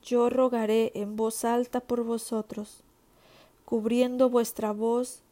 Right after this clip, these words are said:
de hombres, con la mía de hombre, Dios. Yo pondré sobre mis manos traspasadas vuestra oración y levantaré al Padre,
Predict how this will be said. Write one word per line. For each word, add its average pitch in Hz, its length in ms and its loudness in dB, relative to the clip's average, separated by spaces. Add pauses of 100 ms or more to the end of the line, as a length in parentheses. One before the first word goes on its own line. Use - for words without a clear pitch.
(120)
de 220 180 0
hombres, 208 600 -6 (520)
con 226 220 -2
la 214 140 0
mía 226 420 -2
de 226 180 0
hombre, 202 480 -6 (640)
Dios. 202 520 -6 (1040)
Yo 233 240 2
pondré 247 760 0 (220)
sobre 262 560 0
mis 269 220 -6
manos 226 380 -6
traspasadas 254 1000 -4 (320)
vuestra 220 360 -2
oración 240 640 0
y 233 100 -4
levantaré 214 600 -2
al 220 140 2
Padre, 247 540 0